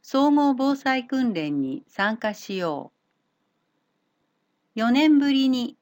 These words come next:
合同訓練や避難所の開設など、実践的な訓練を開催します。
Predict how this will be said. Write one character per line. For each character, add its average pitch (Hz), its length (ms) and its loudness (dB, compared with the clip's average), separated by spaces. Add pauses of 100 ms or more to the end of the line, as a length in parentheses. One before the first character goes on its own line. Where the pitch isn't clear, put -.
(260)
合 254 220 2
同 294 240 -2
訓 277 320 2
練 156 240 -2
や 143 140 -4
避 - 180 -6
難 233 240 0
所 233 100 -4
の 220 140 -2
開 202 240 -4
設 196 300 -10
な 180 180 -4
ど、 - 240 -12 (400)
実 262 460 -2
践 277 40 2
的 277 220 -6
な 247 220 -2
訓 247 280 -4
練 151 300 -4
を 139 60 -8
開 170 240 -6
催 165 280 -6
し - 220 -14
ま 151 220 -6
す。 - 240 -20